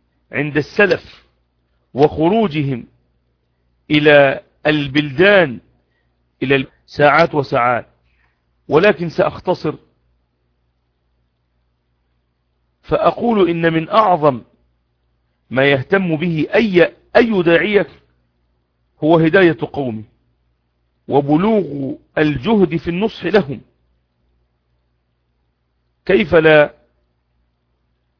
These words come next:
وقد فعل ذلك أنبياء الله عز وجل. انظروا إلى أتباع الأنبياء كمؤمن آل فرعون، قال لقومه: "يا قوم لكم الملك اليوم ظاهرين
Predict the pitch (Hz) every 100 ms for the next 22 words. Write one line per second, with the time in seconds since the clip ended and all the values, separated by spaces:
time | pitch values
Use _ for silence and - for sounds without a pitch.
0 | _ _ _ _ _ - 147 - 151 -
1 | 208 175 156 151 196 180 160 - 147 131
2 | - _ 151 156 147 175 160 151 156 143
3 | 127 120 131 123 127 113 _ _ _ _
4 | _ _ _ _ _ _ _ _ _ 139
5 | 147 196 190 160 - _ _ _ - 147
6 | 151 151 - 135 196 190 165 160 151 151
7 | 185 160 - 160 180 165 151 160 160 127
8 | 143 135 156 127 _ _ _ _ - 170
9 | 160 147 - 175 160 147 143 147 143 -
10 | 180 170 156 156 - - _ _ 143 208
11 | 190 175 165 175 220 185 170 151 135 -
12 | 165 156 190 233 202 170 165 156 160 190
13 | 220 156